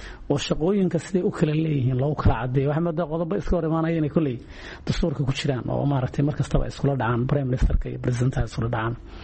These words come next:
Marka waxaan soo jeedinaynaa aan isku ra-, aan anugu aaminsanahay qof way araga in la keeno, qof cusub oo weliba waxaan jeclahay in, ee, laga keeno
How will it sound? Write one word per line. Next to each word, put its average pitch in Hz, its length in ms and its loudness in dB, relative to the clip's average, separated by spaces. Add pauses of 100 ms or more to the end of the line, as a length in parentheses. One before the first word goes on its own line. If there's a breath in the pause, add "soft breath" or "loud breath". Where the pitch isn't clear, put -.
(400 loud breath)
Marka 151 180 2
waxaan 185 160 0
soo 202 120 0
jeedinaynaa 165 460 0
aan 139 60 0
isku - 200 0
ra-, 147 200 2
aan 143 200 -2
anugu 156 260 0
aaminsanahay 151 640 0 (400 loud breath)
qof - 180 2
way 170 200 2
araga 170 260 0
in 151 120 2
la 127 60 0
keeno, 127 300 0
qof 151 180 4
cusub 175 360 -2 (160)
oo 127 480 -2 (380 loud breath)
weliba 175 280 2
waxaan 165 180 -2
jeclahay 175 500 -2
in, 180 200 0 (640)
ee, 139 280 0
laga 147 320 0
keeno 170 380 2